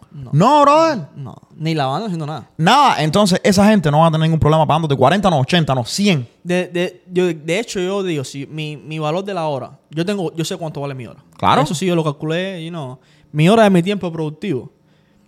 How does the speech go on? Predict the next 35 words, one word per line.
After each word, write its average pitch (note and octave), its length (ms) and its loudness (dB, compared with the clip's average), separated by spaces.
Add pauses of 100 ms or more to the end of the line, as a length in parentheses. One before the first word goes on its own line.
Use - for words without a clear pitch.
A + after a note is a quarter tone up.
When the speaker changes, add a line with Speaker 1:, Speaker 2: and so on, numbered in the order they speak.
Speaker 1:
Yo A3+ 220 2
divido B3+ 320 -2
el G3 60 -8
día G#3+ 140 -10
en F#3+ 80 -8
tres, F3 260 -8
en, C#3 220 -6
en C#3+ 160 -4
tres D#3+ 200 -4 (140)
sesiones, C3+ 480 -2 (100)
ocho, C3+ 320 -2
ocho D3 260 -6
y B2 40 -8
ocho. - 260 -16 (540)
So, - 180 -2
mi D3 120 0
tiempo G3 240 -2
productivo F3 480 -2
de D3 60 -2
trabajo, D#3+ 280 0
yo C3+ 80 0
sé C#3+ 160 -6
cuánto C#3+ 480 -10
vale. - 220 -14 (680)
Entonces, C#3+ 540 -6
si D3 520 -6
mi E3 180 -4
hora, A3 160 0
vamos G3+ 180 -2
a - 20 -2
decir F#3+ 140 -4
que F3 80 -6
vale E3+ 220 -2
quinientos D#3 360 -2
dólares, A#2+ 260 -2